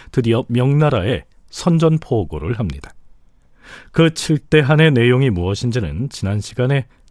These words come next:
짚어봤었죠. 누르아체 군사들이 첫 공격 목표로 삼은 곳은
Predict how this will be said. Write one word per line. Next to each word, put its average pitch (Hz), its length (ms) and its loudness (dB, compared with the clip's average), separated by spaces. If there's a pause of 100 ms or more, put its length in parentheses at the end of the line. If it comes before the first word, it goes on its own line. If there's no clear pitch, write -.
짚어봤었죠. 82 800 -6 (1700)
누르아체 170 420 6
군사들이 160 560 4
첫 - 260 -2
공격 165 520 4
목표로 160 560 2
삼은 147 320 0
곳은 135 460 0